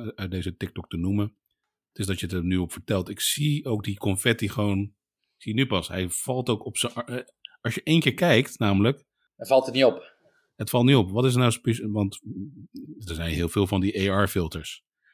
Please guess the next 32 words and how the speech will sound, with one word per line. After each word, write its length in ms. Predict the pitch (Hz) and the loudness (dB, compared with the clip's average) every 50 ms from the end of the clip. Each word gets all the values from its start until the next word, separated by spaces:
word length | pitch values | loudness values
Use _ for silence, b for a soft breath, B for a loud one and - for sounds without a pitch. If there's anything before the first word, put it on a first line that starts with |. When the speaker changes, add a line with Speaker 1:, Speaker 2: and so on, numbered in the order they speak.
| _ _ _ | _ _ _
Speaker 1:
Maar 120 | - 92 90 | -8 -6 0
deze 420 | 95 127 139 160 160 139 131 110 - | 4 6 6 6 6 6 4 2 0
is 240 | - 104 104 95 95 | 2 2 2 4 4
dus 220 | 98 95 110 - | 2 0 -2 -2
echt 440 | - 143 127 120 113 - - - - - _ _ _ _ _ _ | -2 0 2 2 2 0 -6 -14 -20 -20 _ _ _ _ _ _
heel 480 | - 117 92 - 95 98 143 143 131 | -8 -8 -8 -8 -6 -2 0 0 2
spot-on 480 | - - - 117 104 - 123 120 110 110 | 0 0 -2 -4 -4 0 0 2 2 0
op 120 | 107 95 - | 0 -4 -6
zijn 140 | - - | -8 -8
arm. 420 | - - 87 85 82 85 85 101 - _ _ _ _ _ _ _ _ _ _ _ | -6 -6 -4 -4 -2 -4 -4 -6 -8 _ _ _ _ _ _ _ _ _ _ _
En 140 | - 90 | -8 -6
la-, 120 | 87 95 - | -4 -4 -4
en 80 | - 101 | -4 -4
als, 360 | 92 92 - - 104 95 92 107 | -4 -4 -6 -6 -8 -8 -8 -8
als 120 | 95 - | -8 -6
hij 100 | - 98 | -6 -6
zijn 160 | - - 98 | -6 -6 -8
arm 240 | - - 92 90 87 | -8 -6 -6 -4 -4
laat 140 | 87 82 - | -4 -4 -4
vallen, 280 | - 92 90 90 90 82 | -4 -4 -4 -4 -4 -4
dan 140 | 85 82 | -4 -6
v-, 100 | - - - - | -8 -10 -10 -10
dan 240 | - 87 85 80 | -8 -8 -8 -6
valt 180 | - 92 87 85 | -6 -6 -6 -6
het 100 | 87 85 | -6 -6
weer 140 | 85 90 87 | -6 -8 -6
verder. 280 | - 87 80 80 82 | -6 -8 -8 -6 -6
Het 120 | 87 92 92 | -6 -6 -4
ligt 180 | 92 90 - | -6 -6 -6
op 80 | - 92 | -8 -8
zijn 180 | - 95 82 80 | -6 -6 -4 -4
bank. 340 | 82 82 80 80 - - | -4 -2 -4 -4 -8 -10